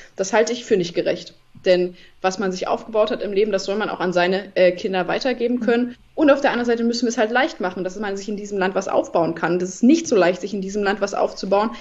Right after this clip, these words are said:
wenn man eine extrem hohe Steuerbelastung hat. Wenn zum Beispiel Privatanleger am Kapitalmarkt mit heftigen Steuern belegt werden,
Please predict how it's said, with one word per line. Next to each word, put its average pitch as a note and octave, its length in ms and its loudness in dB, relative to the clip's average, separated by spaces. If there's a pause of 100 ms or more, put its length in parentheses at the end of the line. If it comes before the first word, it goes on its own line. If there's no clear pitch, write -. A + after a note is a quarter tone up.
(140)
wenn F#3+ 140 0
man G3 100 4
eine G3 100 2
extrem - 460 2
hohe A3+ 160 8
Steuerbelastung F3 800 0
hat. D#3 180 -6 (260)
Wenn G#3 180 2
zum A3 120 -6
Beispiel G#3+ 520 4 (380)
Privatanleger G#3+ 800 0
am F3+ 80 -6
Kapitalmarkt A#3+ 880 -2
mit F#3 220 -6 (120)
heftigen A3 480 -4
Steuern C4 400 2
belegt E3+ 380 0
werden, E3+ 400 -2